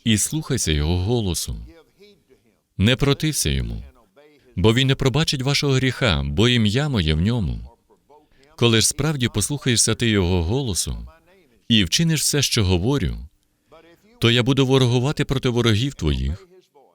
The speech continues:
і буду гнобити гнобителів твоїх. Бо мій ангел ходитиме перед лицем твоїм і запровадить тебе до Амореянина, і Хітеянина, і Перезіянина, і Хананеянина,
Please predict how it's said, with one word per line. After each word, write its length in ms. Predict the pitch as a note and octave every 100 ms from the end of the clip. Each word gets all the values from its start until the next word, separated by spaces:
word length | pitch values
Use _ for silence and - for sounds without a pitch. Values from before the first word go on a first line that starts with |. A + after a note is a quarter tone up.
| _
і 100 | A#2
буду 300 | G#2 A#2 A#2
гнобити 540 | G2+ C3+ C3+ G2+ -
гнобителів 640 | D2 D#2 A#2 C3+ - G#2 D#2+
твоїх. 500 | D#2 C#2 A#1 A1 - - _ _ D#3+ F#3 G#3 G#3+ A3 _ _ F#3+ G#3 E3+ E3 D#3 _ _ _ -
Бо 200 | - A2+
мій 200 | B2 A#2+
ангел 380 | B2+ D3+ G#2 F#2+
ходитиме 500 | - G#2+ D#3 C#3+ C3
перед 260 | B2+ A#2
лицем 340 | A2 G2+ C#3 C#3+
твоїм 500 | - D2 C2+ E2 A2 _ _ _ _ G#3 A3 G3 F#3+
і 120 | A3+
запровадить 600 | G2 G#2+ G2+ G#2+ D3+ D3
тебе 180 | C#3 A#2
до 240 | A2 G#2+
Амореянина, 880 | G2+ G2 F#2+ F2+ G#2+ C3 D2+ A#1 G#1+ - _ _ _ _
і 100 | A#2
Хітеянина, 920 | G#2+ B2+ B2+ A2+ B2+ B2 D2+ A#1 A1+ - _ _ _ _
і 100 | A2+
Перезіянина, 1040 | A2 A#2 G#2+ G#2 G2+ B2 A#2 C2+ A1+ G#1+ - _ _ _ _ _ _
і 80 | A2
Хананеянина, 960 | - A#2 A2 G#2 G2+ B2+ B2 C2+ A1